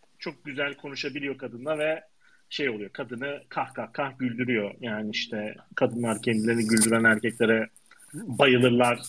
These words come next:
gibi şey oluyor böyle işte. E, kadını etkiliyor, kadın avukatmış, buna şey yapıyor, kartını veriyor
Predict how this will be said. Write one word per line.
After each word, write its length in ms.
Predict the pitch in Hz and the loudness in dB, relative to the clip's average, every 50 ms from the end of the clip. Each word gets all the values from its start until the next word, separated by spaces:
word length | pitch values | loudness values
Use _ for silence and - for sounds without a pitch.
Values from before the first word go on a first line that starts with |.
| - - 120 | -14 -10 -8
gibi 360 | 110 113 110 160 165 170 - - _ _ _ _ _ _ _ _ _ | -8 -4 -2 -2 -2 -2 -4 -8 _ _ _ _ _ _ _ _ _
şey 220 | - - 147 131 | -6 -4 -2 -2
oluyor 280 | 117 107 104 104 101 98 | -2 -4 -6 -10 -12 -14
böyle 200 | 107 98 98 104 | -16 -16 -14 -14
işte. 280 | 101 - - - - 101 98 _ _ _ - | -14 -14 -16 -18 -20 -20 -20 _ _ _ -20
E, 80 | 117 101 101 101 104 - - - | -18 -18 -18 -18 -20 -20 -18 -6
kadını 300 | - 156 135 123 135 135 | -4 -2 0 2 4 6
etkiliyor, 380 | 127 120 123 - 127 123 123 123 | 4 4 4 0 0 0 0 0
kadın 240 | - 139 113 117 | 0 -2 -2 -2
avukatmış, 640 | 120 117 120 117 - 127 110 - - 117 110 - - | -2 -2 -2 -4 -4 -8 -10 -10 -12 -12 -12 -10 -10
buna 420 | 120 117 120 117 113 113 117 113 113 | -10 -8 -8 -6 -6 -6 -8 -10 -8
şey 240 | - - - 123 113 | -8 -6 -4 -2 -2
yapıyor, 280 | 110 107 104 - 110 101 | -2 -4 -6 -8 -12 -10
kartını 460 | - - 127 117 113 - 127 110 107 | -6 -6 -6 -4 -6 -6 -8 -6 -6
veriyor 240 | 104 101 98 101 | -6 -6 -6 -8